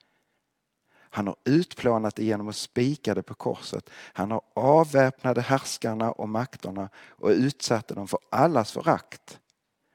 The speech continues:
när han triumferade över dem genom Kristus." När vi ber vår syndabekännelse tillsammans så är det förankrat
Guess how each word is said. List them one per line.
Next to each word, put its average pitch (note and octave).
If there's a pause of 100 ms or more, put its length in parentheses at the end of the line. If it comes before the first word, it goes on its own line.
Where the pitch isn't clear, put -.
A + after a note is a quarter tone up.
(160)
när G2+
han G2+
triumferade G#2+
över G#2+
dem F#2
genom A2+
Kristus." - (3750)
När B2+
vi C#3+
ber C3 (180)
vår A#2+
syndabekännelse G#2
tillsammans F2+ (1120)
så -
är A2+ (240)
det A#2
förankrat -